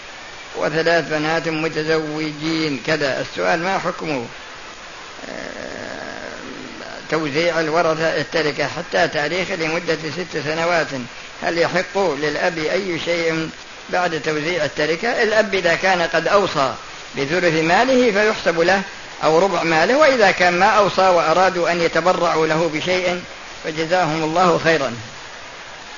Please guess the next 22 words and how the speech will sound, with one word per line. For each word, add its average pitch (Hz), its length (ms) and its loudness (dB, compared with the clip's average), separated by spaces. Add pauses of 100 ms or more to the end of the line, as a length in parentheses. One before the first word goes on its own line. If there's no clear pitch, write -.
(2000)
أنا 240 240 6
أستغرب 254 540 8 (180)
إن 190 180 4
بعض 214 260 6
الناس 214 520 6
إذا 175 300 6
مات 208 360 6
أبوه 185 500 6
وهو، 151 380 6
وهو 156 280 6
غني، 220 320 8 (1500)
ما 240 200 6
يمكن 247 440 6
إنه 254 280 2
يسمح 208 460 4
يتصدق 180 640 2
له. 127 120 -6 (160)
سألني 233 500 6
ط-، 202 260 4
واحد 196 360 6 (680)
قال: 202 280 8
"أبوي 240 420 8